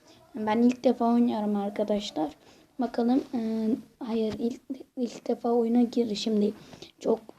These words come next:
defa yani oynadım ama ilk defa kendim bir, yani bir iki kere oynuyorum. Normalde bir kere oynayıp siliyordum. Çünkü sinir oluyordum. Ee, arkadaşlar bu arada, e,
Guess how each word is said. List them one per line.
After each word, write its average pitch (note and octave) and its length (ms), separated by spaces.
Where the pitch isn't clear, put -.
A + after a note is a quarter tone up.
defa G#3 420
yani G#3 360
oynadım A#3 460
ama D4+ 240
ilk - 280
defa B3+ 420
kendim B3 540
bir, A#3+ 120
yani G#3+ 380
bir A#3 120
iki - 240
kere A3 180
oynuyorum. G#3 380
Normalde C4 520
bir C#4+ 120
kere C4 160
oynayıp B3 340
siliyordum. A#3 640
Çünkü A#3+ 220
sinir B3 360
oluyordum. G#3 600
Ee, G#3 40
arkadaşlar A3+ 800
bu B3+ 120
arada, C4 260
e, G#3 180